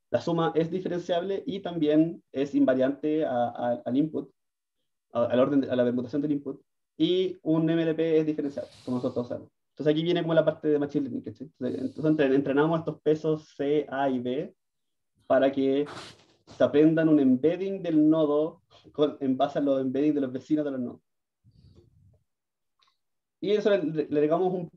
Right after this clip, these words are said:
poquito a la G N N, que esta capa inicial, que le ponemos I init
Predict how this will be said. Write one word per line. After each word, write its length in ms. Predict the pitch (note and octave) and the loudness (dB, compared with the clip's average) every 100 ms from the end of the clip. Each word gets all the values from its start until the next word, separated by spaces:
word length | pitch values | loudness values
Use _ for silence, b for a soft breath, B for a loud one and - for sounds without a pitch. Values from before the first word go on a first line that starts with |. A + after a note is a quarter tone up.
| _ | _
poquito 440 | E3+ E3 G#3 G#3+ | -10 -8 -6 0
a 40 | G3 | 0
la 120 | G3+ | 0
G 80 | G3+ G3+ | -2 -2
N 160 | A3+ | -2
N, 160 | A#3 A#3+ _ | -4 -6 _
que 260 | - D3+ C#3+ | 0 2 2
esta 240 | E3 D#3+ | -2 -2
capa 160 | D#3 E3 | 0 2
inicial, 480 | E3 D#3 F3 G#3 A#3+ - | 0 0 0 -2 -6 -8
que 80 | C#3 | -4
le 40 | |
ponemos 400 | C#3 D#3+ D#3+ D3+ - | -2 2 2 2 -2
I 340 | E3 F#3 - | -4 -4 -4
init 240 | D3+ G#3+ | -2 -4